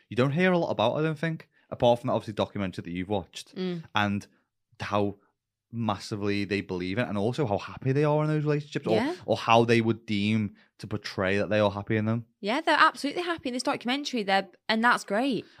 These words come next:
Speaker 1: I don't
Speaker 2: If
Speaker 1: know
Speaker 2: that
Speaker 1: if you
Speaker 2: makes
Speaker 1: could,
Speaker 2: them happy.
Speaker 1: I don't know if you could have long-term happiness in it though. Would it get to a point where you become massive, you,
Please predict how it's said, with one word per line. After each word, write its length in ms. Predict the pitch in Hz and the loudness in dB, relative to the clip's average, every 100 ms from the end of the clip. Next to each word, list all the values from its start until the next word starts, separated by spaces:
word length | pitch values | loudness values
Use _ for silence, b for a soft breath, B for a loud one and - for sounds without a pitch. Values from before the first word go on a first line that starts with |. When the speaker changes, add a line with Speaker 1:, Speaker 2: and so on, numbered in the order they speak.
| B | B
Speaker 1:
I 120 | 123 | 4
don't 80 | 147 | 4
Speaker 2:
If 20 | |
Speaker 1:
know 60 | 220 | 6
Speaker 2:
that 60 | 139 | 6
Speaker 1:
if 40 | |
you 60 | 139 | 6
Speaker 2:
makes 100 | - | 2
Speaker 1:
could, 80 | 254 | 0
Speaker 2:
them 100 | 240 | -2
happy. 300 | 208 196 - | -2 -2 2
Speaker 1:
I 80 | 117 | 2
don't 140 | 127 | 2
know 140 | 127 | 2
if 80 | 127 | 2
you 80 | 123 | 0
could 120 | 120 | 2
have 140 | 107 107 | 2 2
long-term 500 | 107 110 110 107 95 | -2 -4 -2 -4 -4
happiness 400 | 92 104 101 104 | -8 -6 -6 -6
in 60 | |
it 60 | 101 | -6
though. 200 | 98 104 _ _ _ | -4 -6 _ _ _
Would 160 | 117 113 | -6 -2
it 40 | |
get 200 | 113 113 | 0 -2
to 80 | - | -2
a 40 | 107 | -2
point 260 | 104 104 | -2 -2
where 120 | 107 | 0
you 160 | 104 98 | 0 -2
become 240 | - 104 | -8 -6
massive, 280 | 101 92 - - B | -4 -4 -10 -14 B
you, 140 | 131 | -4